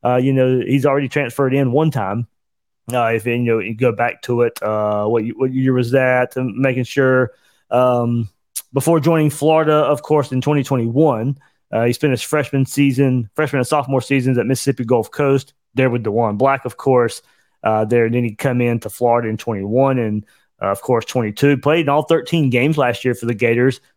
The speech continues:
fourteen tackles, twelve solo, two tackles for a loss. He won one interception versus Georgia, uh,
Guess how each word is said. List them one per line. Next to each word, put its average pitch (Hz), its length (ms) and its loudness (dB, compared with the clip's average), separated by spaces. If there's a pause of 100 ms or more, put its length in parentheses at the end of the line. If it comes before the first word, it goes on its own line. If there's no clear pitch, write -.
(220)
fourteen 139 440 2
tackles, 127 540 0
twelve 127 320 0
solo, 123 400 2
two 139 180 -2
tackles 123 320 -2
for 113 120 -6
a 110 40 2
loss. 127 300 2
He 127 60 -4
won 117 400 -2
one 131 160 2
interception 123 580 -2
versus 113 340 -4 (120)
Georgia, 123 600 2 (420)
uh, 117 500 2